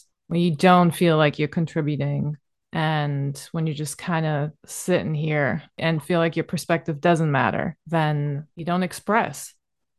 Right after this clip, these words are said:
So it just reminded me of that, that the, the sharing is important and the expressing is important, and you never know who's gonna resonate with it. All right.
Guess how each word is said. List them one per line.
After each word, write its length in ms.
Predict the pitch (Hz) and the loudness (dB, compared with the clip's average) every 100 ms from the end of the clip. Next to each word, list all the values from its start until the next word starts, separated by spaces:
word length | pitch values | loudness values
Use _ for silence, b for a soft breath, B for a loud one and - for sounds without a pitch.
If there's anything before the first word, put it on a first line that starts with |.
| _ - | _ -2
So 60 | 214 | -2
it 60 | |
just 200 | 214 247 | 0 0
reminded 380 | 240 202 180 180 | 2 4 4 4
me 160 | 151 147 | 0 -2
of 160 | 147 | 0
that, 280 | 151 143 151 | 2 0 0
that 200 | 160 156 | -6 -4
the, 440 | 165 156 151 156 151 | -2 0 0 -4 -4
the 80 | 190 | -4
sharing 500 | - 214 202 196 175 | -2 4 4 4 2
is 120 | 160 | -2
important 500 | 160 - 170 143 156 | -6 -2 -2 0 -2
and 140 | 156 | -2
the 40 | 156 | -4
expressing 680 | 143 - - 170 143 160 156 | -4 -10 0 0 0 -6 -6
is 120 | 151 | -6
important, 640 | 143 - 156 - 151 151 | -8 -2 -4 -2 -4 -4
and 160 | 165 170 | -2 -2
you 80 | |
never 220 | 170 165 160 | -2 -2 -2
know 300 | 160 160 160 | 0 0 0
who's 160 | 156 | -2
gonna 160 | 151 143 | -2 0
resonate 480 | 143 147 147 147 - | 0 0 -2 -4 -4
with 140 | 160 | -6
it. 140 | 160 - _ _ _ _ _ _ _ _ | -6 -8 _ _ _ _ _ _ _ _
All 120 | 247 240 | -4 2
right. 400 | 233 185 170 | 4 4 2